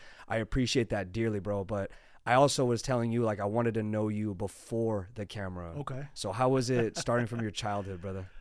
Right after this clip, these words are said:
Speaker 2: Um, good. So believe it or not, okay, so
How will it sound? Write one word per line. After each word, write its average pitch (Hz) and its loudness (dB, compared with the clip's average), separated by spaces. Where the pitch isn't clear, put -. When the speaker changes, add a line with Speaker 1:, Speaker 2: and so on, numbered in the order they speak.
Speaker 2:
Um, 180 2
good. 196 6
So 180 -2
believe 185 0
it 226 2
or 202 2
not, 185 0
okay, 156 -6
so 147 -4